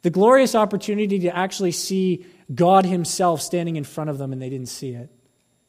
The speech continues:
How does he accomplish this? He accomplishes this by shedding his own blood,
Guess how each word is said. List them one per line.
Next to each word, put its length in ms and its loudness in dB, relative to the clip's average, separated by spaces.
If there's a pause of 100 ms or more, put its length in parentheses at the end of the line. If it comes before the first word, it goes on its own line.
(1700)
How 160 -6
does 100 -2
he 100 0
accomplish 540 -6
this? 220 -12
He 100 -2
accomplishes 680 -6
this 220 -6
by 260 -8
shedding 340 -8
his 120 -10
own 180 -10
blood, 460 -10